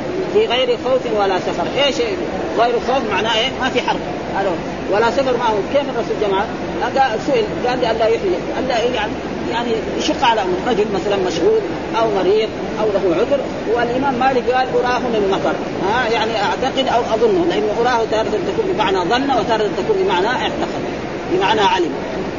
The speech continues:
طيب، فالقرآن يقول: "إنهم يرونه بعيدًا ونراه"، إنهم، إن الكفار يرون، ينكروا يوم القيامة، يقولوا: "ما في يوم القيامة"، كلام فارغ. ها، "ونراه بعيدًا"، يعني نعلمه، فهذا معنى أراه،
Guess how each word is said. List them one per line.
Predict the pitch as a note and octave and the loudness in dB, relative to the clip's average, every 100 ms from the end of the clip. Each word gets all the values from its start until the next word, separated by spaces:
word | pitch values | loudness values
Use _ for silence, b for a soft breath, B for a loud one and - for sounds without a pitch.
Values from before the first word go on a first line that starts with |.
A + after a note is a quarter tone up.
| - E3+ G3 | -6 -4 -2
طيب، | D#3+ E3 | -2 0
فالقرآن | G3+ G3+ G#3+ - F#4+ G#3 | 0 2 0 0 0 2
يقول: | F3+ - G#3+ | 2 0 0
"إنهم | G#3+ G#3 | 2 4
يرونه | G3 A3+ A3+ G3+ G3 | 4 2 2 0 2
بعيدًا | F#3+ A#3 C#4+ C4+ G#3 | 2 0 0 0 0
ونراه"، | G#3 G#3+ G3 F#3 A3 - | 2 2 0 0 -4 -2
إنهم، | F#3 F#3 A#3 - - - - - - | -2 0 0 -2 -4 -4 -6 -6 -4
إن | C4 | 0
الكفار | B3+ A#3+ C#4 C4 | 2 2 2 2
يرون، | B3+ B3+ C4+ C4 | 2 0 0 0
ينكروا | F#4+ F4+ C#4 A#3+ | 0 2 2 2
يوم | A3 | 0
القيامة، | F#3+ A3 F4 - - | 0 0 0 -2 -2
يقولوا: | A3 B3+ | 0 2
"ما | |
في | A#3+ G#3+ | 2 2
يوم | E3+ | 0
القيامة"، | G#3 F3 D#3 D3+ E3+ F#3 | -2 -2 -2 -2 -4 0
كلام | G#3 F#3 | 2 2
فارغ. | F#3 D#3+ C3+ - - - - D#3+ | 0 0 -2 -4 -6 -6 -4 0
ها، | G#3+ C4 - - G#3 | 0 0 -4 -2 0
"ونراه | A3+ B3+ C#4 B3+ A3 | 2 2 2 0 -2
بعيدًا"، | G#3 C#4+ B3+ | -2 -2 -2
يعني | A3 A3 | 0 0
نعلمه، | A3+ G3+ B3 A3+ E3+ D#3+ C3+ - - - - - - - - A3+ | 0 2 2 2 2 0 -2 -6 -6 -6 -6 -4 -4 -6 -4 -2
فهذا | A3 A3 B3 G#3+ | 0 2 2 0
معنى | F3 F3+ | 0 0
أراه، | G#3 A3+ C#4+ | 2 4 4